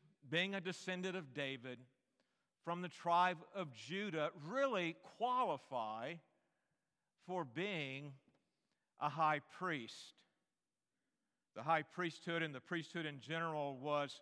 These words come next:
restricted to Aaron and his descendants of the tribe of Levi. But Jesus was not of the tribe of Levi.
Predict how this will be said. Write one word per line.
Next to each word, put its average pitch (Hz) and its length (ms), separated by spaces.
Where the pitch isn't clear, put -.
restricted 139 800
to 147 200
Aaron 185 300
and 170 120
his 175 240
descendants 147 1000
of 135 100
the 139 80
tribe 156 440
of 135 180
Levi. 135 560
But 151 100
Jesus 170 440
was 175 200
not 180 220
of 190 160
the 196 80
tribe 196 320
of 175 160
Levi. 185 420